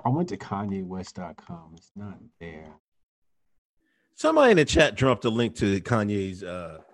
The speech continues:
Speaker 2: political page or his merch page. I know somebody got it.
Speaker 1: Somebody got it.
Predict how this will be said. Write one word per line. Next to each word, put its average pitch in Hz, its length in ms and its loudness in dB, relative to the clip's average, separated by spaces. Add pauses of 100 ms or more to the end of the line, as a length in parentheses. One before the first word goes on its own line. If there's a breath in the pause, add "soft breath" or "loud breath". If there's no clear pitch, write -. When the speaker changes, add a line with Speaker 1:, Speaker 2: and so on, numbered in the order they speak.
(440 soft breath)
Speaker 2:
political 104 500 0
page 90 380 -2
or 90 140 -2
his 92 160 -2
merch 98 380 -2
page. 82 500 -4 (1000)
I 156 80 -2
know 175 100 2
somebody 113 520 4
got 90 260 -2
it. 73 180 -12 (2000)
Speaker 1:
Somebody 76 280 -14
got 71 160 -20
it. - 60 -20